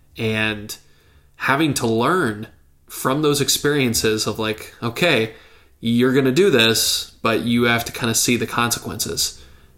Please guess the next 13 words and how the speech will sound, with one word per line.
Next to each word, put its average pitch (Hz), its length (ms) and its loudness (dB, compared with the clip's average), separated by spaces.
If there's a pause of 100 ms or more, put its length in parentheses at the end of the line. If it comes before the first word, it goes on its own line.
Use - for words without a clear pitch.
(160)
And 107 380 0
you're 113 320 2
going 117 300 0
to 101 60 -6
have 113 360 -2
to 107 320 0
understand 113 840 0
that 107 400 -4 (100)
your 113 520 -2
choices 123 560 0
are 117 220 0
your 107 200 -4
choices. - 840 -2